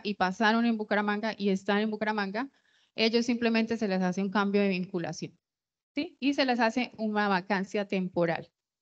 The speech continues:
para que ustedes puedan hacer su periodo de prueba. El otro caso es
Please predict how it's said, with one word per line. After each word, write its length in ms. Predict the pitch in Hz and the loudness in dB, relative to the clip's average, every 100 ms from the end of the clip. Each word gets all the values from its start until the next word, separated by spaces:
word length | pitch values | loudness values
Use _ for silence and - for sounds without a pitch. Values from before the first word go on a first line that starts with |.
| _ _ _ _ _ _ _ - | _ _ _ _ _ _ _ 0
para 200 | 202 202 | 2 0
que 100 | 190 | -2
ustedes 380 | 196 190 196 196 _ _ | 0 0 0 -10 _ _
puedan 240 | - 202 190 | -2 0 0
hacer 220 | 185 185 | -2 -4
su 160 | - 185 | -6 -6
periodo 280 | 180 180 | -2 0
de 80 | 180 | 0
prueba. 300 | 180 - - _ _ _ _ _ - | -4 -14 -16 _ _ _ _ _ -2
El 160 | 226 | 2
otro 260 | 233 240 254 | 4 4 4
caso 460 | 277 247 254 254 247 | 6 6 6 4 4
es 420 | 214 208 208 - | 2 0 -2 -10